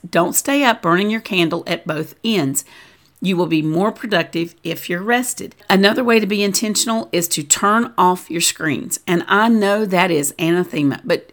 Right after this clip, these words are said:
you know what? Your phone does not have to be on you twenty-four seven.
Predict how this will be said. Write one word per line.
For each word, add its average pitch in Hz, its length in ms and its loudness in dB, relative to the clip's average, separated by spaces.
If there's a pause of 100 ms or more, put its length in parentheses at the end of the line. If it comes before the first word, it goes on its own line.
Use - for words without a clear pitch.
(200)
you 180 120 2
know 214 140 4
what? 247 360 2 (300)
Your 160 160 -4
phone 240 580 0 (140)
does 160 180 -2
not 165 260 4
have 214 180 0
to 226 60 -8
be 226 180 0
on 170 240 2
you 156 80 0
twenty-four 160 500 -2
seven. 143 400 -4